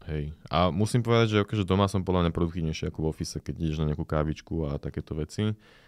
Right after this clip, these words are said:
Ale samozrejme je tam silný aspekt toho, že tá socializácia a tak ďalej. A Dali dal vtipnú poznámku, že jeho kolega vravieval,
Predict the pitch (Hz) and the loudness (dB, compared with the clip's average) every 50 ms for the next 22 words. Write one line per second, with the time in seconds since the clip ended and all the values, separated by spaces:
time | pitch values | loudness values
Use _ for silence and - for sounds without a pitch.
0 | - - - - 87 101 101 104 - 87 85 85 82 82 85 82 82 82 80 76 | -20 -6 0 2 4 6 4 4 4 2 2 2 2 0 0 0 0 0 0 -2
1 | 73 - 78 73 73 - - 80 80 80 80 76 73 - - 80 - - - 78 | -2 -4 -6 -8 -8 -8 -6 -4 -4 -4 -4 -4 -6 -8 -10 -10 -8 -4 -4 -4
2 | 73 78 71 73 76 76 73 71 - - - _ _ - - - - - - - | -2 -2 -4 -4 -4 -4 -6 -6 -10 -14 -20 _ _ -20 -20 -20 -20 -20 -20 -18
3 | - - 80 - - - - 87 82 76 73 69 65 - - 85 - - 73 73 | -12 -12 -8 -8 -8 -4 -2 -2 0 0 -2 -4 -6 -8 -10 -10 -8 -8 -8 -6
4 | 73 73 65 76 - _ _ _ _ - - - - - - - - - - - | -6 -6 -6 -8 -10 _ _ _ _ -20 -20 -20 -20 -20 -20 -20 -20 -20 -20 -20
5 | - - - - - - - - _ _ - - - - - 71 73 73 73 80 | -20 -20 -20 -20 -18 -20 -20 -20 _ _ -20 -20 -16 -10 -6 -4 -2 -2 2 4
6 | 101 107 113 117 117 110 107 - 107 - 107 101 - 101 101 104 98 92 92 - | 6 6 8 8 6 4 4 2 -2 -4 -2 0 2 2 4 4 4 4 2 2
7 | 90 87 85 82 80 80 82 87 90 82 - 85 82 82 82 80 78 78 78 78 | 0 0 2 2 2 2 2 2 2 2 2 0 0 2 2 0 0 0 0 0
8 | 78 78 78 78 76 76 73 71 | 0 0 0 0 -2 -2 -4 -4